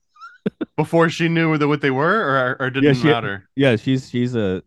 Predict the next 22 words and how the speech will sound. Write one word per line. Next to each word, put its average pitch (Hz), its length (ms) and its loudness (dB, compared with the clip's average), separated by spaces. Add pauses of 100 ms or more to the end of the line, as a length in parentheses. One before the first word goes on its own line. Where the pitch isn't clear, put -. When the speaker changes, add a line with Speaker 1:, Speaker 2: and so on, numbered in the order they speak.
(160)
Speaker 1:
almost 101 380 -2
fourteen-year-old 101 680 0
junior 101 260 -2
high 95 200 -4
student 85 320 -4
now. 95 180 -4
She 92 120 -6
won't 104 200 0
eat 82 120 -2
it 69 120 -8
now. 82 360 -4 (300)
<laughs> - 100 -16 (180)
Speaker 2:
Yeah. 113 280 -4 (1160)
Speaker 1:
You 92 180 -2
know, 82 240 -4
a 85 40 -6
teenage 123 360 0
girl 104 200 2
is 101 100 -2
not 95 180 -2
gonna 92 140 -2
sit, - 160 -6